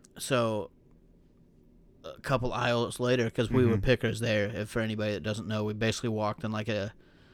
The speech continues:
Speaker 1: a snaking S-shaped slithering pattern down these
Speaker 2: Yeah.
Speaker 1: aisles to pick shit. Anyways, I was a couple aisles later, and I ran my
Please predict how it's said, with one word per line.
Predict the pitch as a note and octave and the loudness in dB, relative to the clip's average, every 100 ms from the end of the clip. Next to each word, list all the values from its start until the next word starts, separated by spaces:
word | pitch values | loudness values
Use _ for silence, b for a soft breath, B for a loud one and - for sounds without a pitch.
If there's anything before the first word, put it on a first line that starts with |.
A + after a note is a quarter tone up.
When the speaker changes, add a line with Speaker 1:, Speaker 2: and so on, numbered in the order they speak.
| b b | b b
Speaker 1:
a | - | -6
snaking | - - - A#2 A2 G#2 A2 G#2+ G#2 - | -2 -2 -2 -2 -2 -2 -2 -4 -8 -4
S-shaped | A2 - - - G#2 - | -4 -2 -4 -2 -2 -2
slithering | - A#2+ A2 A2 G#2+ A2 | -2 0 0 0 -4 -4
pattern | A2 G#2 G#2 | -4 -4 -4
down | G#2 A2 | -2 0
these | G#2+ G#2+ | 0 0
Speaker 2:
Yeah. | G#2+ | 0
Speaker 1:
aisles | G#2 - | -2 -4
to | G#2+ | -6
pick | - A2 | -4 -4
shit. | - G2+ C#2+ - B B B B B B B | -4 -6 -6 -12 B B B B B B B
Anyways, | B2+ A2+ A2 A2 | 0 0 0 0
I | A2 | -2
was | G#2+ | -2
a | |
couple | - B2 A2+ | 2 2 4
aisles | G#2 A2 G#2 A2 B2 | 2 4 2 0 4
later, | A#2 A2+ A2 G#2+ A2+ | 4 4 0 -4 0
and | A2 | 4
I | A2 | 4
ran | A2 A2+ | 4 4
my | G#2+ G#2 A2 | 2 0 -2